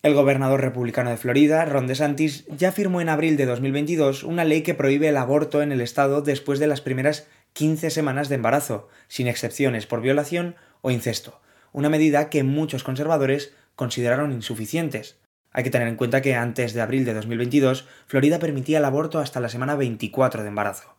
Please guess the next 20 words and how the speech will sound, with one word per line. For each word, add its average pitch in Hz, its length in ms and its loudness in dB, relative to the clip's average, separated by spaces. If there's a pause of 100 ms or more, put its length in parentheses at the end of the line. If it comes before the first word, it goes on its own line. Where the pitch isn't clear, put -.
(120)
La 127 180 2
decisión 123 340 0
del 117 100 0
Supremo 135 460 2
sobre 117 220 -2
la 110 100 0
sentencia 120 540 0
Roe 123 160 0
v. 147 140 6
Wade 139 340 4
abrió 165 240 4
la 185 80 4
veda 180 280 4
para 143 240 2
proyectos 139 480 2
legislativos 143 720 0
como 120 220 -6
el 110 80 -4
de 104 60 -6
Florida. 120 400 2